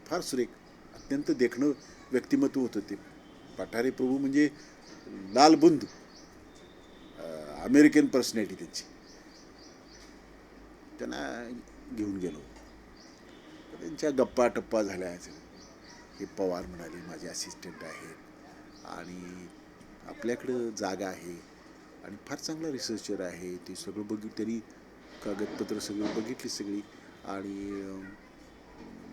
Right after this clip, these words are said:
माझे, अ, पेपर्स बघितले आणि मला सांगितले, "काय आहे?" म्हणाले, "आमचं एक कौन्सिल असतं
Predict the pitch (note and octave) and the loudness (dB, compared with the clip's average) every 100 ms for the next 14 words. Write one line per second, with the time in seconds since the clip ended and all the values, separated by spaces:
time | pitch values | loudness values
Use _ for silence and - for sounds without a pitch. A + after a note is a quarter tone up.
0 | - - - G#2 F#2+ G2 F#2+ - F#2 F#2 | -20 -20 -14 -10 -6 -6 -6 -8 -14 -12
1 | F2 E2 D#2+ - - - - - - - | -12 -12 -14 -18 -20 -20 -20 -20 -20 -20
2 | - - - - - B2+ D3+ C#3 B2 G2 | -20 -20 -20 -10 2 6 6 6 4 -2
3 | F#2 - F2 - - - - - - - | -4 -8 -10 -12 -20 -20 -20 -20 -20 -20
4 | - - - - - - - - - - | -20 -20 -20 -20 -20 -20 -20 -20 -20 -20
5 | D#4 - - - - - - - G2 G#2+ | -20 -20 -20 -20 -20 -20 -20 -18 -14 -10
6 | A#2+ A#2 A2+ - - - - - - - | -8 -8 -10 -16 -20 -20 -20 -20 -20 -20
7 | - - - - - - - - B2+ C#3 | -20 -20 -16 -14 -10 -10 -10 -4 -2 -2
8 | C#3+ A#2+ A#2 - D3 F3+ C3 B2+ A#2 A2 | -4 -8 -8 -10 -8 -6 -4 -6 -6 -8
9 | A2+ G#2 G2 F#2 E3 - F#2+ G2 - G#2 | -10 -10 -8 -2 -2 -2 -10 -8 -6 -4
10 | E2 - | -6 -8